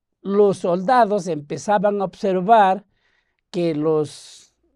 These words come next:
médicos indígenas, los médicos habitantes primitivos, eh, curaban sus golpes con una planta que le llamaban cuateteco. Cuateteco.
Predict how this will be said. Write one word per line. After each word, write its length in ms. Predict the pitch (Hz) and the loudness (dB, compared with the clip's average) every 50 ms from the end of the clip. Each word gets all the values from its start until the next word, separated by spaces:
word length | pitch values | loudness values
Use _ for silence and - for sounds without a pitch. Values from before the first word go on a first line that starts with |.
| _ _ _ 196 | _ _ _ _
médicos 1080 | - 147 170 196 226 226 202 202 175 - _ - 190 180 185 190 165 143 - - - - | -12 -8 -6 -4 -4 -6 -6 -8 -12 -14 _ -10 -8 -6 -6 -6 -6 -8 -12 -18 -20 -18
indígenas, 960 | 156 151 143 147 147 160 208 202 - 208 175 170 170 180 185 175 185 - _ _ _ _ _ _ _ _ _ | -14 -12 -10 -10 -10 -8 -10 -10 -8 -8 -8 -6 -4 -4 -6 -6 -8 -12 _ _ _ _ _ _ _ _ _
los 220 | - - 143 143 147 | -18 -14 -12 -10 -6
médicos 800 | 147 165 185 190 175 156 143 - 156 147 117 - - - - _ _ _ _ _ _ _ _ _ _ _ _ | -6 -4 -4 -4 -4 -6 -8 -10 -12 -12 -12 -14 -20 -20 -20 _ _ _ _ _ _ _ _ _ _ _ _
habitantes 640 | - 156 147 156 135 - 190 190 190 151 - 156 | -14 -14 -12 -12 -8 -4 -4 -4 -4 -4 -8 -10
primitivos, 800 | - - 160 143 143 131 123 - 214 220 202 185 185 175 180 _ _ _ _ _ _ _ _ _ _ _ _ | -10 -8 -8 -6 -6 -8 -8 -6 -6 -6 -4 -4 -6 -8 -8 _ _ _ _ _ _ _ _ _ _ _ _
eh, 240 | - 151 160 147 - | -8 -8 -8 -8 -8
curaban 680 | - 160 170 185 202 226 269 269 254 233 233 226 208 - | -8 -4 -2 0 2 4 4 4 6 4 4 4 0 -6
sus 260 | - 208 175 170 165 | -8 -8 -8 -8 -6
golpes 600 | 160 208 247 269 254 208 - - 233 220 208 - | -2 0 0 0 0 -2 -4 -4 -4 -4 -4 -6
con 520 | _ - - 180 170 151 147 147 151 - _ _ _ _ | _ -8 -6 -4 -4 -4 -6 -8 -12 -16 _ _ _ _
una 400 | - 220 262 277 262 233 208 175 | -4 -2 0 0 0 0 -2 -4
planta 420 | - 233 202 190 190 180 - 196 175 | -2 -2 -2 -2 -2 -2 -6 -10 -10
que 120 | - 165 | -8 -10
le 120 | 139 135 | -8 -8
llamaban 420 | 135 131 127 127 139 143 147 143 147 | -8 -8 -6 -4 -4 -4 -4 -6 -8
cuateteco. 1000 | - - 151 147 143 - 165 147 143 - 226 226 214 _ - - - - _ _ _ _ _ _ _ _ _ _ _ _ _ _ _ _ _ _ _ _ _ _ | -10 -10 -10 -10 -10 -10 -12 -12 -8 -6 -4 -4 -6 _ -14 -20 -20 -20 _ _ _ _ _ _ _ _ _ _ _ _ _ _ _ _ _ _ _ _ _ _
Cuateteco. 920 | - - 127 123 - - 123 123 - - 233 240 _ - - _ _ _ | -18 -16 -16 -16 -16 -18 -20 -16 -12 -12 -12 -12 _ -20 -20 _ _ _